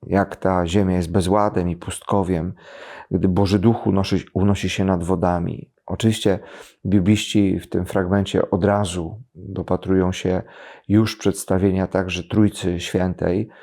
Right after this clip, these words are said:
e, choć nie ma tutaj absolutnie żadnego słowa Trójca Święta, to Boży Duch Jahwe, e, absolutnie, y, jest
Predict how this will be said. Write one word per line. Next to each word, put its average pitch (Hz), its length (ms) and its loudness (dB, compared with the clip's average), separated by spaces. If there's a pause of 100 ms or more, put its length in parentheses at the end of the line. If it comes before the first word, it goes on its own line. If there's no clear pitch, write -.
(340)
e, 95 260 2
choć - 400 -4
nie 98 140 2
ma 92 240 0
tutaj - 280 -6
absolutnie 107 460 -2
żadnego 85 400 -2
słowa 87 300 -4
Trójca 92 340 -2
Święta, 90 440 -4
to 85 160 -4
Boży 92 420 0
Duch 87 260 -2
Jahwe, 92 520 -2 (680)
e, 92 380 4 (100)
absolutnie, 98 800 2 (120)
y, 85 320 0 (680)
jest - 420 0